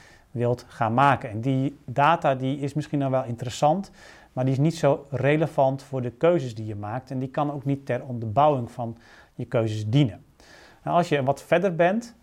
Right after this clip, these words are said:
en, ehm, je gaat echt je specifiek richten op data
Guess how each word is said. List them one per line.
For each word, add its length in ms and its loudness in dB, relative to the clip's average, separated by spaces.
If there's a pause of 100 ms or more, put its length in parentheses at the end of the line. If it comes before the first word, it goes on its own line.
en, 520 -2
ehm, 320 -6 (420)
je 220 -4
gaat 300 2
echt 280 -2
je 80 0
specifiek 720 -4 (420)
richten 420 0
op 180 -4
data 640 4